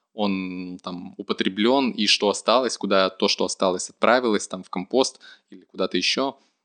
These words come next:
И вот это все действительно в широком смысле углеродный след, и вот этот тот, э,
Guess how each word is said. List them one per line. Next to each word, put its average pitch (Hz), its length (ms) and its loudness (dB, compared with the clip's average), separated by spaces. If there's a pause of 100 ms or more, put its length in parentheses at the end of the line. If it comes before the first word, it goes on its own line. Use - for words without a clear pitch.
И 110 120 -2
вот - 140 0
это 107 160 0
все - 240 0
действительно 107 500 0
в - 240 -10
широком 113 400 2
смысле 110 340 -2
углеродный 104 480 0
след, 147 540 -6
и 110 140 -6
вот 107 260 -2
этот 113 220 0 (180)
тот, - 360 -2
э, 98 280 0